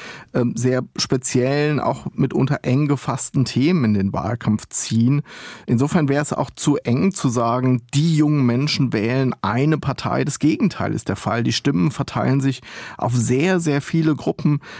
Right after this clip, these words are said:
Insofern scheint's da auch große Unterschiede zu geben in dem, was junge Menschen wollen. Aber umgekehrt ist eben das Zeichen auch klar, so die eine Partei, die man dann auch vielleicht sein Leben lang wählt, das ist etwas, mit dem junge Menschen offenkundig zumindest noch nicht allzu viel anfangen können.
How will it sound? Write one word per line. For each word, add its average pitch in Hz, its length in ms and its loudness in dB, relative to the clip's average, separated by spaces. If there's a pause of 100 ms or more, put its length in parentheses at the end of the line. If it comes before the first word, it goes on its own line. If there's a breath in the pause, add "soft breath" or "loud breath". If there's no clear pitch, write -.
(140 loud breath)
Insofern 139 440 2
scheint's 135 380 -2
da 113 100 0
auch 120 180 -4
große 131 300 0
Unterschiede 160 680 0
zu - 180 -4
geben 165 340 2
in 139 100 2
dem, 123 220 2
was 131 160 -2
junge 123 200 2
Menschen 110 440 2
wollen. 139 360 0 (420 loud breath)
Aber - 340 -4
umgekehrt 147 680 2
ist 120 120 -4
eben 123 180 0
das 117 160 -2
Zeichen - 400 0
auch 123 200 -2
klar, 117 280 0
so 110 140 0
die 110 280 -2
eine 151 360 2
Partei, 127 640 -2
die 117 240 2
man 117 200 4 (380 loud breath)
dann 110 180 0
auch 113 160 -2
vielleicht 110 380 0
sein 107 180 2
Leben 123 240 2
lang 113 240 2
wählt, 113 360 -2
das 120 220 0
ist 165 140 0
etwas, - 380 -2
mit 131 160 0
dem 120 160 2
junge 117 220 2
Menschen 110 340 0
offenkundig 120 640 0
zumindest 113 400 0
noch 120 400 2
nicht 143 380 -2
allzu 110 300 -4
viel 113 160 -4
anfangen - 460 -2
können. - 360 -8